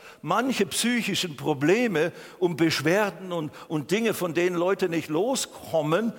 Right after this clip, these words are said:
chronische, äh, Sachen und Veranlagungen, sind oft verursacht durch dämonische Geister.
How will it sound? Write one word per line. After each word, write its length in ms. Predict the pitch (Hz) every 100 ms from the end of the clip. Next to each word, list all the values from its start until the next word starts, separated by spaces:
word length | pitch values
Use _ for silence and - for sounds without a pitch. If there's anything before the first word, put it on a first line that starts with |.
| - - -
chronische, 880 | 170 226 277 254 175 151 135 120 113 - -
äh, 240 | 139 120
Sachen 440 | - 160 131 143
und 120 | 123 123
Veranlagungen, 800 | 165 127 156 147 151 175 180 - - -
sind 340 | - 208 208 -
oft 680 | 233 277 214 - - - - _ _ _ _ _ _ _ _ _ _ _ _ _ _ _
verursacht 880 | - 226 - 233 277 226 160 165 -
durch 140 | 147 -
dämonische 440 | 160 175 196 180
Geister. 560 | 185 180 139 - -